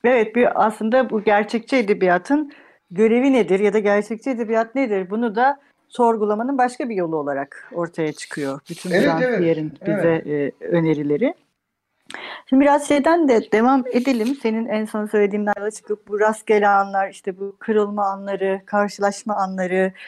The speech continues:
Speaker 1: e, duyumsanabilir ortaklıkta yaşanan bu or-, anlar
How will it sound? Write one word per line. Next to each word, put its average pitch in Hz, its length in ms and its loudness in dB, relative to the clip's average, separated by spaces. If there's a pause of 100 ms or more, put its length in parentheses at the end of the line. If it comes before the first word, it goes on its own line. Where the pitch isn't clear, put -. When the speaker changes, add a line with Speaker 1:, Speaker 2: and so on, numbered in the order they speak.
(240)
Speaker 1:
e, 180 300 2
duyumsanabilir 226 880 2
ortaklıkta 214 680 0
yaşanan 214 640 2
bu 165 60 0
or-, 156 240 -2 (180)
anlar 160 560 0